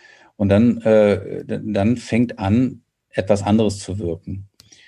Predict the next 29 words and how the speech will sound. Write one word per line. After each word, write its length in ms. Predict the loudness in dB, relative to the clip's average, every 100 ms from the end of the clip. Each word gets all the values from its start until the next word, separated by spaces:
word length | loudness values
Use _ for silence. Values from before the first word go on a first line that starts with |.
| _ _ _ _ _ -4
Und 160 | 0
das 140 | 2 0
ist 100 | 0
auch 140 | -2
eine 100 | 0
ganz 180 | 0 0
wichtige 520 | -4 -4 0 2 2
Komponente. 680 | 0 0 2 2 0 -2 -6
Diese 580 | -4 -2 2 4 2 -2 -16 -20 _ _ _
Infektionsdynamik 1120 | -6 -2 -2 0 2 2 2 2 4 2 0
von 180 | -2 -4
Pandemien 540 | -2 0 2 2 2 2
oder 200 | 0 0
globalen 720 | 0 0 2 2 2 0 -6 -8
Epidemien 840 | -6 -4 -2 0 0 0 -2 -6 _ -20 _ _ _ _ _ _ -12
ist 140 | -2
natürlich 340 | 0 0 0
erstmal 340 | 2 0 0 0
so 120 | 0
eine, 600 | 2 2 4 4 2 0
ein 160 | -2 -2
Phänomen, 480 | 0 2 2 2 0
was 180 | -4
sich 100 | -6
so 120 | -4 -4
quasi 320 | -2 -2 0
von 160 | 0
alleine 440 | -2 -2 0 0 0
ausbreitet. 760 | -4 -8 -10 -12 -12 -14 -18